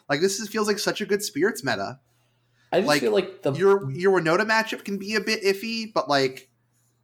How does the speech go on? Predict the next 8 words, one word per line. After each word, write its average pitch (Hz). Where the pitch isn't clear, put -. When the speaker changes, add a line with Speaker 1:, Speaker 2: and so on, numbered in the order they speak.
Speaker 1:
yo, 143
I'll 202
jam 185
against, 127
like, 117
Phoenix 147
all 113
day. 120